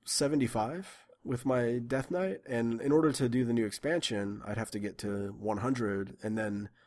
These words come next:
the new expansion goes to one ten. So, um, I'm not certain how, how much longer I'll keep playing.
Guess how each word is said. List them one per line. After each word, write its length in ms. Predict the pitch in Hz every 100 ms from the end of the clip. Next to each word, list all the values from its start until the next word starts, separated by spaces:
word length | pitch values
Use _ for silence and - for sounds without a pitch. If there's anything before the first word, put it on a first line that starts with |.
| _ _ _ _
the 80 | 123
new 100 | 131
expansion 360 | 120 117 113 107
goes 160 | 104
to 80 | -
one 320 | 98 104 95
ten. 500 | 95 - 85 57 110 -
So, 520 | - 120 104 98 95 - - - - _ _ _ _ -
um, 600 | - - 196 98 101 - _ _ _ _ -
I'm 100 | -
not 160 | 156 147
certain 380 | - - 143 143 -
how, 280 | - 123 123
how 120 | 127 120
much 400 | 120 117 - -
longer 480 | 123 117 117 123 127
I'll 180 | - -
keep 340 | - 123 - -
playing. 520 | 127 117 120 120